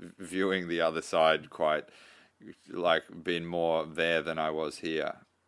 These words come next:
many, many, many times like that, um, to experience that. If anything, I have far less of a fear of death now because, and that started with my first time I worked with D M T, which is probably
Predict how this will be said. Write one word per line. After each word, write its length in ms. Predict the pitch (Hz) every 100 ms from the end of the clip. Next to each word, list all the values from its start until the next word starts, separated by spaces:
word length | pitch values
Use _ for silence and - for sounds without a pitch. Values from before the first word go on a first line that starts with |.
| -
many, 300 | - 85 82
many, 360 | 80 80 78 78
many 260 | 78 78 73
times 560 | - 82 78 76 -
like 260 | - 76 -
that, 280 | 76 71 - -
um, 320 | 76 76 73
to 120 | 78
experience 640 | 71 - - 92 95 82
that. 260 | - 76 - - - -
If 180 | - 98
anything, 360 | 104 131 117 92
I 120 | 87
have 220 | 87 87
far 340 | - - 98 98
less 320 | 85 92 -
of 120 | 80
a 60 | 80
fear 360 | - 82 80
of 100 | 76
death 280 | 78 78 - _ -
now 340 | 76 80 76
because, 480 | 73 76 85 78 -
and 180 | 90 87
that 140 | 92
started 420 | - 98 90 85
with 200 | 82 80
my 120 | 80
first 340 | 76 - 80 -
time 200 | 82 78
I 100 | 76
worked 280 | 76 76 -
with 140 | 78
D 140 | 76
M 140 | 76 73
T, 360 | - 85 73 -
which 220 | 85 -
is 100 | 87
probably 580 | - 92 90 85 80